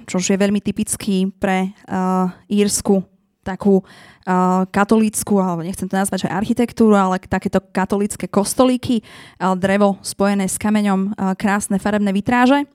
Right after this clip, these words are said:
To poznáme aj z domu, ale je to práve kvôli, eh,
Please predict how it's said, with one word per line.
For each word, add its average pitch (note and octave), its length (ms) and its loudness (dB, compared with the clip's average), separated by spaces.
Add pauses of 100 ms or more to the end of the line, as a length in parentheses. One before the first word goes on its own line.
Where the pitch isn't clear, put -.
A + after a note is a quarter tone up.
(200)
To - 20 -20
poznáme G#3+ 380 0
aj F3+ 240 -4
z - 0 -
domu, B3+ 320 -2 (640)
ale G3 480 2
je G3+ 160 -2
to G#3 80 2
práve G#3 480 0 (160)
kvôli, G3 400 -2
eh, F#3 460 -4